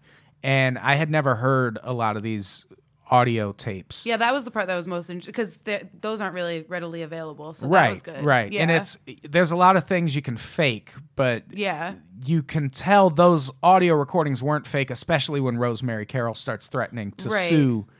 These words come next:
Speaker 1: over them, and he's <laughs> like, "Sue me, motherfucker. I don't care.
Speaker 2: <laughs>
Speaker 1: Take my ramen noodle money." <laughs> So, uh, yeah, I would, I would definitely, I w-, I would just hope that people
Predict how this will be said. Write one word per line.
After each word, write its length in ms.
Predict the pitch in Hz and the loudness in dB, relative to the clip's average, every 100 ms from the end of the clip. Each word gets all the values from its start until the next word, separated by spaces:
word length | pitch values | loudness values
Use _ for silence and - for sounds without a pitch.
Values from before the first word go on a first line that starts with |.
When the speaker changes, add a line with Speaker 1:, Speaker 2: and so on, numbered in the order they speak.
| _ _ - | _ _ -4
Speaker 1:
over 280 | 135 120 113 | -2 -2 -2
them, 200 | 110 107 | -2 -2
and 120 | 107 | -4
he's 160 | 117 | -6
<laughs> 100 | 95 | -2
like, 160 | 196 147 | -2 -2
"Sue 360 | - - 170 233 | -4 -2 -2 0
me, 180 | 165 | 0
motherfucker. 640 | 160 - 403 - - 440 359 427 392 - 370 - | 0 2 2 2 4 6 4 2 -2 -4 -8 -4
I 80 | 427 | 0
don't 300 | 180 170 131 | 2 2 4
care. 380 | 135 143 160 - 277 - 320 311 | 6 6 4 -2 -12 -8 -8 -10
Speaker 2:
<laughs> 420 | - _ _ - | -16 _ _ -6
Speaker 1:
Take 240 | 135 170 | -4 -2
my 160 | 143 127 | 2 2
ramen 540 | 113 113 113 110 117 | 2 0 0 -4 -2
noodle 300 | 127 123 117 | 0 2 2
money." 380 | 113 107 104 95 - 190 - | 0 -4 -6 -10 -16 -12 -8
<laughs> 100 | 339 269 - 392 - - 359 - 339 _ _ _ - | -6 -8 -14 -12 -12 -14 -18 -18 -18 _ _ _ -2
So, 280 | - 208 185 | 6 8 8
uh, 500 | 180 180 170 160 - _ _ _ - | 6 6 6 4 -2 _ _ _ -8
yeah, 360 | 208 254 131 - | 2 4 4 2
I 140 | 175 | 2
would, 300 | 254 240 170 | 4 2 2
I 160 | - 202 | 0 2
would 160 | 233 147 | 4 4
definitely, 720 | 143 131 139 117 131 113 - - _ _ - | 2 2 -2 0 0 0 -6 -16 _ _ -8
I 140 | 185 | -2
w-, 160 | 240 277 | 0 0
I 140 | 196 240 | 2 2
would 160 | 254 | 2
just 360 | 170 247 233 - | 4 2 2 -2
hope 420 | 120 214 202 - 160 | 2 4 4 2 2
that 240 | 160 - | 2 2
people 640 | 165 175 180 160 147 131 | 0 0 4 4 2 -2